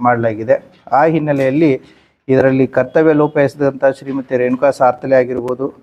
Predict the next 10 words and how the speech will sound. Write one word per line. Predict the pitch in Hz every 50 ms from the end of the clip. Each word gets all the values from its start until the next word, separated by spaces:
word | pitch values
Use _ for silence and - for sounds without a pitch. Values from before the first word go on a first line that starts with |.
| _ _ _ _ _ _ _ -
then | 123 123 123 120
ತಾಲೂಕು | - 120 120 135 143 139 -
ಅಭಿವೃದ್ಧಿ | 139 131 127 135 135 127 135 139
ಅಧಿಕಾರಿ, | 131 123 127 - 135 123 117 117 - 120
ಜಿಲ್ಲಾ | 113 123 123 135 147
ವ್ಯವಸ್ಥಾಪಕರಾದಂಥ | 147 143 139 135 135 - - 143 131 131 - - 135 131 131 131 131 131
ಶ್ರೀಮತಿ | 143 131 - 127 131 127 127 123 - 127
ರೇಣುಕಾ | 117 117 123 127 127 139
ಸಾರ್ತ್-, | 135 - - 127 127 - - - _ _ -
ಸಾತರ್ಲೆ, | - - - 123 - 139 131 131 135 - -